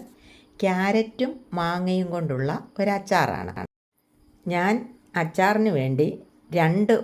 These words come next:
ചെറിയ മാങ്ങയും രണ്ട് ക്യാരറ്റും എട്ട് പച്ചമുളകും ആണ്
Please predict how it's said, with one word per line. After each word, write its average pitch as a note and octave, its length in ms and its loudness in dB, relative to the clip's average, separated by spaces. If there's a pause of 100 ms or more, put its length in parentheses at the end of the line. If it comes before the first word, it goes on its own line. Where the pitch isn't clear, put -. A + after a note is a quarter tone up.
(280)
ചെറിയ E3 320 2
മാങ്ങയും C#3 600 0 (200)
രണ്ട് D#3 260 0
ക്യാരറ്റും C#3 800 -2 (680)
എട്ട് E3+ 440 2
പച്ചമുളകും C#3+ 720 0 (600)
ആണ് D#3 280 -2